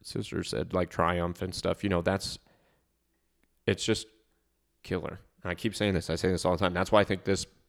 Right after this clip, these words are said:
podcast has a place, and that's why we're gonna keep doing this thing, is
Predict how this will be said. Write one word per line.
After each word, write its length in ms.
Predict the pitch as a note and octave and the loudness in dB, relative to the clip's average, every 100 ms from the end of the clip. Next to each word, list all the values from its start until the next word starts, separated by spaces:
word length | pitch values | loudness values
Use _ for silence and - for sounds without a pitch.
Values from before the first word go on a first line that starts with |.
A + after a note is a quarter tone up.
| _ F2+ | _ -2
podcast 440 | F2+ F2 E2+ - | -2 0 -4 -2
has 160 | F#2+ D#2+ | -2 -2
a 40 | |
place, 420 | D#2 F#2 F#2 E2+ | -2 2 2 0
and 160 | F2 D#2+ | -4 -6
that's 180 | E2+ - | -6 -2
why 120 | F2+ | 0
we're 180 | E2+ F2+ | 0 -2
gonna 140 | E2+ | -4
keep 240 | - E2 - | -6 -8 -6
doing 240 | F#2 F2+ | -6 -4
this 160 | D#2+ - | -6 -6
thing, 220 | C#2 D#2+ | -8 -8
is 140 | D#2 | -10